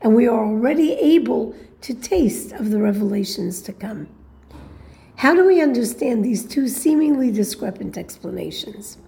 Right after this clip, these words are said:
It's known that Yud Tes Kislev achieved the beginning of the essential work of spreading the wellsprings of Chassidus,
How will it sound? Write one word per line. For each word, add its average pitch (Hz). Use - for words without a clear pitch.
It's -
known 247
that 294
Yud 302
Tes 302
Kislev 277
achieved 269
the 285
beginning 226
of 214
the 254
essential 285
work 233
of 202
spreading 277
the 262
wellsprings 220
of 214
Chassidus, 196